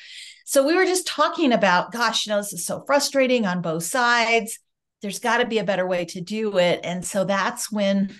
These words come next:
uh, a couple years later, we kept talking about it. We founded the Speakers Connection. So under that umbrella, we do a couple of things.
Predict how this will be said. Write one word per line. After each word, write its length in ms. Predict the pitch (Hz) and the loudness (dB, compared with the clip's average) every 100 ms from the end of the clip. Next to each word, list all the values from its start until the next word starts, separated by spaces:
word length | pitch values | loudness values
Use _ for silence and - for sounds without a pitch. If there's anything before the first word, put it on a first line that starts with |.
| - | -6
uh, 240 | 185 170 151 - | -4 -2 -4 -10
a 40 | |
couple 260 | - 220 220 | -6 -2 0
years 240 | 190 185 | 0 0
later, 320 | 190 185 196 | 2 2 0
we 100 | 185 | -4
kept 240 | 180 202 - | -6 -8 -4
talking 360 | 185 170 190 | -4 -4 -4
about 260 | 175 185 180 | -2 2 2
it. 240 | 175 - - - - - - | 0 -4 -16 -20 -20 -10 -4
We 120 | 214 | -2
founded 420 | 214 185 196 175 | 2 2 0 -4
the 80 | 180 | -6
Speakers 460 | - 196 196 175 | -8 -8 -6 -6
Connection. 520 | - 180 139 - 180 170 | -4 -4 -2 -4 -4 -2
So 280 | - 202 - | 0 0 0
under 280 | 240 277 254 | 0 0 0
that 180 | 240 | 2
umbrella, 420 | 220 190 180 180 190 | 2 2 0 0 -4
we 100 | 180 | -4
do 120 | 180 | -4
a 60 | |
couple 320 | 165 196 180 180 | -4 -6 -4 -6
of 100 | 165 | -4
things. 460 | 160 123 110 175 | -4 -4 -6 -8